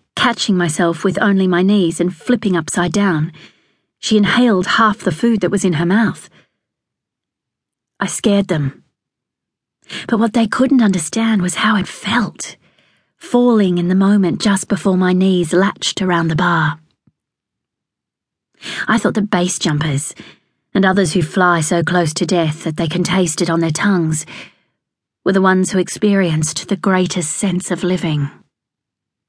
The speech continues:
"But what if you don't survive?"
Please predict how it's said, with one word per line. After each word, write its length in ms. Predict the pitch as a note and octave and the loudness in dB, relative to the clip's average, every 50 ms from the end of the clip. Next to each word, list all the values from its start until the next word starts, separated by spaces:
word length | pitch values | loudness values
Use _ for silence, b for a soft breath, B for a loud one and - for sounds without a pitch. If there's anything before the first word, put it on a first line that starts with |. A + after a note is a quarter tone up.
| _ _ _ _ _ _ _ _ _ _ _ _ _ _ | _ _ _ _ _ _ _ _ _ _ _ _ _ _
"But 160 | - G#3 - | -2 0 2
what 140 | G3+ G3+ A3 | 2 2 2
if 160 | A#3 - - | 2 2 0
you 80 | G3 | 0
don't 260 | D3 E3 D#3 D#3 C3 - | 2 2 0 0 -2 -2
survive?" 720 | - - - F3 F#3 G#3+ B3 G3+ - - - - - | -4 -2 0 2 2 2 0 0 -2 -4 -10 -18 -20